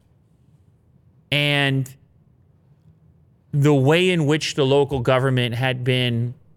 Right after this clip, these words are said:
kind of, uh, changing its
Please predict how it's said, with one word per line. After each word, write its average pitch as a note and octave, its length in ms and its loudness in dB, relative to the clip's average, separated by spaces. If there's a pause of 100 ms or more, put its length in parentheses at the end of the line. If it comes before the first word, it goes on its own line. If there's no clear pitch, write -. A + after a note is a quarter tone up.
(840)
kind B2+ 320 0
of, A2 240 0
uh, G#2 340 -2 (640)
changing C#3 1000 0 (1120)
its - 600 -2